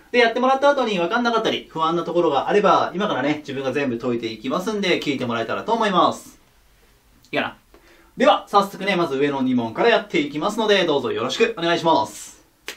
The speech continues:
よし、じゃあ行きましょう。では、近似式ということで、まず一番、あ、上か、の二問に関しては、一次のね、近似式を求めようという問題になっております。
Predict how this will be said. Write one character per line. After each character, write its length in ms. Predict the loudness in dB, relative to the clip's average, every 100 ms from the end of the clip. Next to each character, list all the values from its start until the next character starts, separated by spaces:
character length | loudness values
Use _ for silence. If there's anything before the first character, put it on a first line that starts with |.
| _ _ _ _ -20 -20 -20 -20 _ -2
よ 100 | 0
し、 320 | 0 -2 2
じ 60 |
ゃ 60 | 2
あ 0 |
行 120 | 2
き 120 | -4 -4
ま 160 | -2
し 240 | -4 -4 -2
ょ 140 | -2
う。 40 | -4 -20 _ _ _ _ _ _ _ 2
で 120 | 4
は、 140 | 4
近 280 | 0 -4 -2
似 140 | -4 -4
式 220 | -4 0
と 100 | 2
い 180 | 4 2
う 80 |
こ 100 | 0
と 120 | 0 2
で、 100 | 4
ま 140 | 4
ず 80 | 0
一 180 | 0 0
番、 220 | 2 2
あ、 40 |
上 140 | 0 2
か、 240 | 0 -2 -8
の 80 | -6
二 100 | -2
問 160 | -2
に 120 | -2
関 200 | -2 -4
し 60 | -4
て 80 | 0
は、 160 | 0
一 160 | 0 -2
次 300 | -2 -2 -10 -8
の 80 | -4
ね、 160 | -2 -2
近 200 | -2 0
似 100 | -2
式 160 | 2
を 80 | 2
求 220 | 2 0
め 80 | 0
よ 60 | 2
う 20 |
と 80 | 2
い 20 |
う 60 |
問 160 | 2 2
題 100 | 2
に 40 |
な 100 | 0
っ 80 | -2
て 80 | -4
お 80 | -4
り 100 | -2
ま 100 | -4
す。 140 | -6